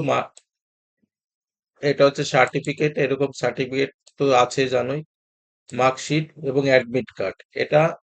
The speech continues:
just তোমার এডুকেশনাল কোয়ালিফিকেশনের প্রমাণপত্র এবং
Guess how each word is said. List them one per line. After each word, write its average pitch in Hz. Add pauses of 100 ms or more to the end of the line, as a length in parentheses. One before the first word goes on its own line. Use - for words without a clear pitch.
(180)
just 139
তোমার 139
এডুকেশনাল 135
কোয়ালিফিকেশনের 135
প্রমাণপত্র 131 (220)
এবং 135